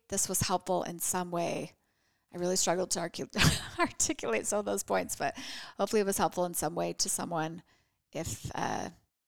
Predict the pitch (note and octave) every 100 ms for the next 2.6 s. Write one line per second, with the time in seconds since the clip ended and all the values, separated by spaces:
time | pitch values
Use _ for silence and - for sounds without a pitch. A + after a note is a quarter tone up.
0 | - E3+ E3+ F3 D#3+ A#2 - - - E3+
1 | - _ _ _ _ _ _ _ _ _
2 | - - - - -